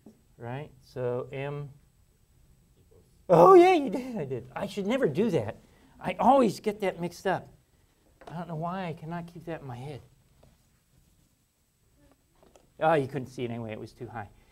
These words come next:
Speaker 1: So the, the moment equals this times this. Okay, F S. Okay.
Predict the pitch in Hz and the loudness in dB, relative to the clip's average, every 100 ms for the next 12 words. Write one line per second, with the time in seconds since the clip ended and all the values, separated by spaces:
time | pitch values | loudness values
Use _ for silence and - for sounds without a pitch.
0 | _ - 160 143 139 160 170 151 131 147 | _ -10 -4 -2 -2 -6 -8 -6 -4 -2
1 | 175 175 165 - - - - - - - | 0 -2 -4 -8 -18 -20 -20 -20 -20 -20
2 | - - - - - - - _ _ _ | -20 -20 -20 -20 -20 -20 -20 _ _ _
3 | - 147 143 - 135 131 131 131 127 - | -14 -10 -10 -4 0 2 2 0 -4 -12
4 | - - 156 - - 160 151 131 - 101 | -20 -8 -8 -8 -12 -8 -8 -8 -12 -14
5 | - 120 110 104 107 120 131 - _ - | -14 -16 -16 -18 -18 -18 -18 -20 _ -20
6 | - _ _ _ _ - 101 95 - - | -20 _ _ _ _ -16 -14 -14 -18 -18
7 | 123 123 - 107 | -10 -10 -10 -12